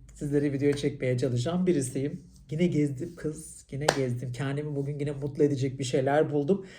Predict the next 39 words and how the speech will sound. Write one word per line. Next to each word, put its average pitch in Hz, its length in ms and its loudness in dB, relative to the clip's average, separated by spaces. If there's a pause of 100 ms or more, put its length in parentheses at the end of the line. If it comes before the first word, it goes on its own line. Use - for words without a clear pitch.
Size 165 260 4
de 170 60 6
göstereceğim 151 760 6
ama 165 340 -2
önce 147 360 2
bir 135 60 -4
şeyler 139 360 2
yiyelim. 120 220 0 (380)
Bu, 180 140 6
bu 196 80 10
arada 190 200 10
arkadaşlar, 185 500 4
sarımsaklı 185 760 -2
lahmacun. 127 580 2
Ay, 123 240 -4
bu 147 80 0
ne 180 100 -2
kız, 160 180 -6
sarımsaklı 139 540 -2
ekmek, 139 300 -4
sarımsaklı 131 560 0
lahmacun. 131 560 -2 (640)
Hayatımda 170 640 6
en 185 140 4
çok 180 200 2
sevdiğim 156 340 0
şeylerden 139 640 2
bir 156 80 -6
tanesi 160 320 -2
sarımsak 202 640 2
ve 233 80 4
soğan. 160 520 2 (440)
Belki 160 220 6
saçlarım 165 360 0
herhalde 156 220 4
ondan 151 420 0
dolayı 135 260 0
çok 123 400 0
gür. 170 420 6